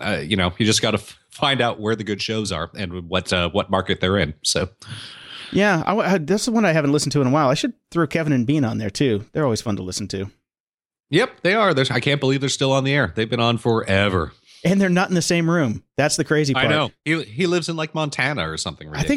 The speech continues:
Speaker 1: ridiculous.
Speaker 2: up in Seattle, like, an island out off of Seattle or something. <laughs>
Speaker 1: Yeah.
Speaker 2: Middle of nowhere, but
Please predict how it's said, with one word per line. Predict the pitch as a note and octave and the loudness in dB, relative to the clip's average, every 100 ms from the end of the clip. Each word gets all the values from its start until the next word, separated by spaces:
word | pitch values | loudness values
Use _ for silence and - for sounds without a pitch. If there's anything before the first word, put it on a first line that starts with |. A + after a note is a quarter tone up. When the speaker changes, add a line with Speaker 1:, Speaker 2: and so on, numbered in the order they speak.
| C4+ | 2
Speaker 1:
ridiculous. | A3 | 2
Speaker 2:
up | |
in | F#3+ | 0
Seattle, | - C3+ B2+ B2+ A2 | 2 2 2 2 0
like, | A2+ | 0
an | A#2 - | 0 0
island | A#2+ B2 A2+ A2+ | 0 2 0 0
out | G#2+ - | -2 -2
off | A#2 A#2 | -2 -2
of | A2+ | -2
Seattle | - G#2 G#2 G#2+ G2+ | -2 -2 -2 -2 -4
or | |
something. | - A#2 A2+ - D#3+ A#2+ | -2 -2 -4 -2 -2 -2
<laughs> | _ _ _ _ - | _ _ _ _ -2
Speaker 1:
Yeah. | G#2+ | 0
Speaker 2:
Middle | F#2+ D3 | 2 2
of | |
nowhere, | C3 B2+ C3+ A2 G#2+ | 2 2 2 0 0
but | C#3 | -4